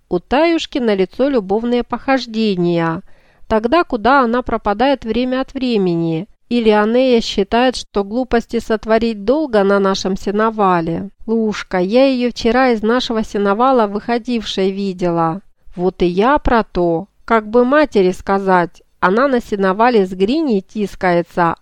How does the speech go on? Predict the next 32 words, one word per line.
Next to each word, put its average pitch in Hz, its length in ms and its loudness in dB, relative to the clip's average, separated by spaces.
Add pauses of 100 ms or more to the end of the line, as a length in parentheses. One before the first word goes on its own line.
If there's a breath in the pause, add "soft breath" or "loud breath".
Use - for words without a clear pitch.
а 185 80 -4
мне 254 260 0
Яшку 185 600 0
жалко. 170 760 -2 (240)
Но 202 120 0
прежде 247 460 2
чем 208 240 0
жаловаться 202 540 2
на 196 120 0
поведение 202 680 0
девки 190 640 0
Анеи, 247 540 2
мы 220 220 2
решили 262 460 0
попытаться 220 640 -2
воспитать 190 640 -4
ее 190 300 -2
сами. 170 760 -2 (140)
Таюшка 277 560 2
была 180 340 2
вызвана 185 600 -2
на 196 120 -4
ковер. 196 580 -2 (320)
Она 285 240 0
стояла 208 500 2
перед 185 300 0
нами, 226 340 2
привычно 208 600 -2
стреляя 196 560 0
глазками 190 560 -2
по 180 160 -4
сторонам 202 580 -2